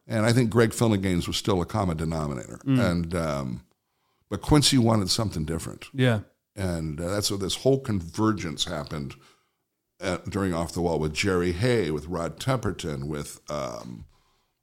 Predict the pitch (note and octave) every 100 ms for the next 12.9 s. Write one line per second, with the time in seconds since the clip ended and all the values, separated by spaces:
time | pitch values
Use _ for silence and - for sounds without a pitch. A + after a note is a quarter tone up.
0 | - D2+ D#2+ G#2 F#2 D#2+ A2 A#2 D2 E2+
1 | E2+ E2 A#2+ C3+ A#2 F2 C#2 C#2+ - -
2 | F2 D#2+ - C3+ B2 G#2+ F2 - D#2+ D2
3 | - - C#2 C2 B1 A#1+ - _ _ _
4 | _ _ _ _ _ F#2+ D#2 - C#3+ C3
5 | G#2 E2+ D2+ D2 - G2 F2 D#2+ D2 F2
6 | A#2 G#2+ - F2 A2+ - G2 - B2+ C#3+
7 | C#3+ A#2+ B2 F#2 - - E3+ - D#2+ D2+
8 | D#2+ G2 E2 F#2+ C3+ B2+ - D2+ D2+ F#2
9 | G#2 F#2+ - E2+ D#2 F#2 A2+ G#2+ D#2 -
10 | - - _ G#2 G2+ D#3 C#3 - C#3 G#2+
11 | E2+ E2 - _ _ _ _ G#2 G2+ A#2
12 | A#2+ A#2+ A#2 G2+ F2+ D#2 G#2+ D#2